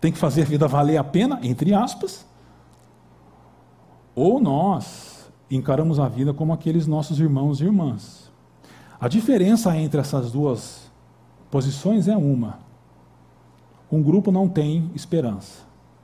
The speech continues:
O outro grupo é tomado pela esperança e guiado pela esperança. Mas o problema é que o nosso tempo é um tempo onde a esperança ela foi trazida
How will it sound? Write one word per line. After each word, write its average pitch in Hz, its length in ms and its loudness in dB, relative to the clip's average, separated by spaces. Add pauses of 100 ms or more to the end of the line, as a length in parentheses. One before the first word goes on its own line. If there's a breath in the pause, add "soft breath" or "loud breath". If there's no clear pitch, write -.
(480 soft breath)
O 127 60 -4
outro 147 280 0
grupo 143 280 0
é - 20 0
tomado 113 540 -2
pela 104 200 -10
esperança - 720 -14 (600)
e 120 60 -4
guiado 120 640 -2 (1200)
pela 104 360 -4 (260)
esperança. - 640 -10 (840 loud breath)
Mas 143 140 2
o - 20 2
problema 185 320 4
é 220 60 2
que 220 100 0
o 156 40 4
nosso 208 340 2
tempo 175 400 0
é 147 80 2
um 151 100 0
tempo 170 460 0
onde 165 340 2
a 135 120 -2
esperança 147 600 0
ela 139 280 2
foi 139 440 0 (380 loud breath)
trazida 120 960 0